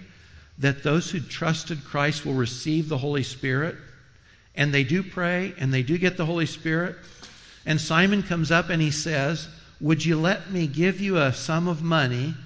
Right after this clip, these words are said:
so that I can get that same gift? Can I buy the ability to give the Holy Spirit to other people?" And you remember what Peter says? "May your silver perish with you that you thought you could buy the gift of God."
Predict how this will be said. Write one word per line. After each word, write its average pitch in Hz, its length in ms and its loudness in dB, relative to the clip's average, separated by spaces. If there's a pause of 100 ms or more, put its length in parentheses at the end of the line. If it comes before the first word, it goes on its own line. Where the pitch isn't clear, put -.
(220)
so - 220 -2
that 151 100 2
I 165 200 4
can 214 220 -2
get 170 220 2
that 160 220 0
same 156 380 0
gift? 202 580 -2 (1300)
Can 185 260 2
I 202 240 6
buy 175 640 6
the 156 120 4
ability 151 480 4
to 139 60 0
give 165 200 0
the 175 80 2
Holy 165 200 4
Spirit 143 340 0
to 147 60 0
other 143 200 -2
people?" 160 420 -4
And 127 100 -4
you 143 120 -2
remember 175 240 2
what 175 260 -2
Peter 170 260 0
says? 170 560 -4 (600)
"May 135 200 2
your 131 160 0
silver 160 580 -4
perish 143 600 -4
with 190 340 -2
you 175 160 -2
that 127 260 -4
you 117 80 -4
thought 143 400 -6
you 135 60 -4
could 113 200 -10
buy 123 220 -4
the 127 120 -6
gift 113 360 -6
of 127 180 -12
God." 123 440 -8